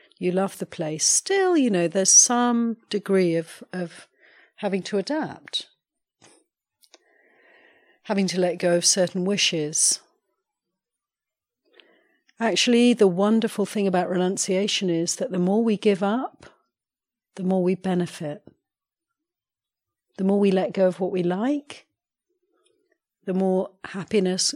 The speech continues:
very naturally wells up from within us. Why? Because we realize that we don't need anything, you know? Whatever you think you need, it's like we're creating a, a sense of lack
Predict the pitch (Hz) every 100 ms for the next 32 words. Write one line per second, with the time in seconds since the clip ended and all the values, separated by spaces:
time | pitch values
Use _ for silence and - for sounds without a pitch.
0 | - 180 180 180 175 175 185 170 170 175
1 | 175 170 180 165 - 175 170 165 180 175
2 | 147 139 - - _ _ _ _ _ -
3 | 170 190 240 311 302 302 _ - - _
4 | 185 190 156 180 165 208 269 180 151 156
5 | 160 - 190 185 208 226 165 175 202 196
6 | 151 147 143 - - 135 143 139 _ _
7 | _ _ _ _ _ _ _ 180 165 185
8 | 214 _ _ _ _ - - - _ 180
9 | 196 262 247 226 226 185 196 185 185 202
10 | 254 254 - _ _ _ _ _ _ -
11 | - 196 196 185 175 - 202 196 190 196
12 | 180 180 - 175 165 - 202 208 - 175
13 | 170 175 185 214 175 156 _ - -